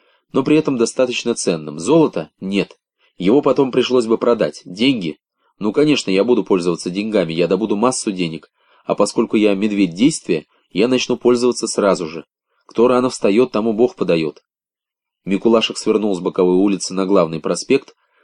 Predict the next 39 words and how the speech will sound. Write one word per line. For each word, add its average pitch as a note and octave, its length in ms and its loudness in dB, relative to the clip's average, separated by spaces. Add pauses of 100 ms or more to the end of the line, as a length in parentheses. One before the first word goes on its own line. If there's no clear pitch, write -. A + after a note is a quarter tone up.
(140)
взволнованно G#2 600 2
принюхался B2+ 720 -2
и A#2+ 160 -4
вошел B2+ 360 0
через A#2+ 280 0
вертящуюся G#2+ 720 0
дверь F#2+ 260 2
в A#2 60 -2
зал G2 240 0
сберегательной G#2 680 -2
кассы. E2+ 440 -6 (500)
Его F#2+ 200 2
никто A#2 260 -2
не B2+ 120 -2
видел, F2 320 0
все - 180 -2
сидели G#2+ 340 0
спиной G2+ 380 -4
к D#2 60 -14
двери. E2+ 380 -2 (560)
"Добрый D#3+ 340 2
день", A2+ 320 -2 (560)
поздоровался G2+ 540 2
бухгалтер G2+ 460 0
и A2+ 120 -4
превратился G#2+ 640 0
в F#2 80 -2
медведя. F#2 520 -2 (420)
Потом C3+ 320 0
сделал A#2+ 260 2
несколько A#2 440 -4
шагов G2 340 -2
вперед. E2+ 320 0
Для F2+ 160 0
большего G#2 320 0
впечатления G2+ 560 -4
он F#2 120 -4
потряс G2+ 360 0
головой G2 460 2